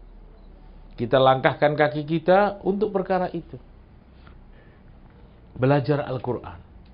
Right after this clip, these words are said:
"Majtama'a qaumun fi baitin min buyutillah yatluna kitaballah wa yatadarasunahu fima bainahum illa nazalat alaihimus sakinah wa ghasyiyatuhumur rahmah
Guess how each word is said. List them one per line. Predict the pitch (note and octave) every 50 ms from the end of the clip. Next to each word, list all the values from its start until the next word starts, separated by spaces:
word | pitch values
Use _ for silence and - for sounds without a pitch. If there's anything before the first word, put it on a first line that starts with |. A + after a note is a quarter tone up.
| - - - - - - - - - - - - - - - - - - - - - - -
"Majtama'a | A#2 A#2+ A#2 - - - - D3 D3+ D3 C#3+ B2 A#2+ A#2+ A#2 -
qaumun | - D3 D3+ D3+ C#3+ C#3 B2+ A#2+ A#2
fi | - A#2 A2+ G#2+
baitin | G2+ B2+ D3 D#3+ D3+ D#3 D#3 D3 C#3 C3 B2+
min | B2+ C3 C3 A#2+ A2+
buyutillah | B2+ D3+ F3+ G3+ G3 - - F3 D3+ C3 A#2+ - - - - - - - - - - - - - - - - -
yatluna | - A2+ B2+ B2 B2 - C#3+ D3+ D#3+ D#3+ D3+ C#3+ B2
kitaballah | - B2+ B2 - D#3 D#3 D#3+ D#3 D3+ C#3+ C#3+ C3 B2 A#2 A2+ G2+ E2+ - - - - - - - - - - - - - - - - - -
wa | - C3 C#3+ E3
yatadarasunahu | F#3+ F#3+ F#3 F#3 F#3 E3+ D3+ D#3 D#3 D3+ D3 C#3 D3 D3 D3 - D3 C#3 C3 C3+ C3 B2+ C3 A#2+ A2+
fima | C3 C3 B2+ A#2 A#2 A2+ A2
bainahum | G#2+ A#2 B2+ C3 B2+ A#2+ A#2+ A2 G#2+ A2 A2 G#2+
illa | C3 C#3+ C3 A#2+ A2+ G#2+ G#2
nazalat | A#2+ C3+ C#3+ A#2+ A#2 A#2+ A2+ A2 G2+
alaihimus | F#2+ F#2 F#2 G#2 A2+ B2+ C#3 B2 A#2 A#2 A2+ A2 G2+ - -
sakinah | G#2+ G2+ - - D#3+ E3 E3+ D#3 C#3+ A#2+ G#2+
wa | G#2+ G#2+ A2 C3 D#3
ghasyiyatuhumur | D3+ D3+ D3+ - C3+ B2 G2+ F#2 F#2 G#2 A2+ A2 G#2 G2
rahmah | A2+ D3 D#3 D3 D#3+ D#3+ D3 B2+ A2